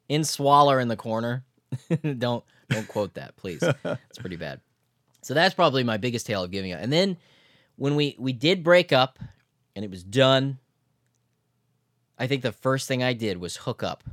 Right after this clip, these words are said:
Speaker 1: all those consoles again, and I got back into gaming.
Speaker 2: Good for you.
Speaker 1: And at the time, I was, I was sort of toying with YouTube, and I was doing, like, a, a weekly video, I guess you'd call it a vlog,
Speaker 2: Mm.
Speaker 1: before that was a big deal.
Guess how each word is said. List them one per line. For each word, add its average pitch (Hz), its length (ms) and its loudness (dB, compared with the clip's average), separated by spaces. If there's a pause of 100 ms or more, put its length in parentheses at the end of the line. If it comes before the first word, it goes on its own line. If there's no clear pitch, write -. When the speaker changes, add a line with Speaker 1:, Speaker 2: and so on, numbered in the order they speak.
(160)
Speaker 1:
all 95 180 -4
those 92 200 -6
consoles 87 460 -12
again, 65 360 -20
and 92 100 -12
I 95 40 -8
got 92 180 -4
back 90 180 -6
into 87 140 -12
gaming. 82 280 -12
Speaker 2:
Good 123 160 0
for 113 100 -6
you. 85 260 -4
Speaker 1:
And 127 160 0
at 165 160 0
the 165 80 -2
time, 196 480 0
I 143 120 6
was, 117 380 -2
I 127 140 2
was 123 180 -4
sort 208 400 0
of 160 240 2
toying 170 440 -2
with 160 160 -4
YouTube, 165 600 -4 (300)
and 131 140 0
I 127 80 4
was 117 160 -2
doing, 127 280 0
like, 113 240 -2
a, 92 260 -2
a 107 120 -2
weekly 113 760 -6
video, 98 840 -4 (340)
I 95 140 -6
guess 135 300 -6
you'd 92 160 -10
call 110 280 -2
it - 80 -8
a 92 100 -8
vlog, 95 680 0 (120)
Speaker 2:
Mm. 120 160 0
Speaker 1:
before 107 280 -2
that 101 160 -4
was 98 120 -10
a 92 60 -8
big 92 280 -8
deal. 95 380 -8